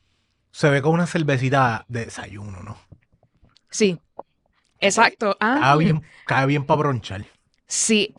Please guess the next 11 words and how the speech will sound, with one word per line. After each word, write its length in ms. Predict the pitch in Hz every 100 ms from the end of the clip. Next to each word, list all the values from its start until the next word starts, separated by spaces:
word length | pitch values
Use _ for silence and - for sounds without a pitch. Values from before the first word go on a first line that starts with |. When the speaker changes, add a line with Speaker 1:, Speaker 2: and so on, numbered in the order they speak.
| _
Speaker 2:
porque 380 | 226 202 185 196
se 100 | 185
asemeja 640 | 202 220 185 196 262 247 240
al 100 | 233
sabor 580 | 240 233 247 220 190
de 480 | 180 175 175 180 175 _ _ - _ _ - - _ _
champaña 680 | - 185 175 180 180 190 214 214
o 40 |
prosecco 640 | 220 214 214 226 214 190
con 180 | 175 165
fruta. 520 | 156 160 160 165 160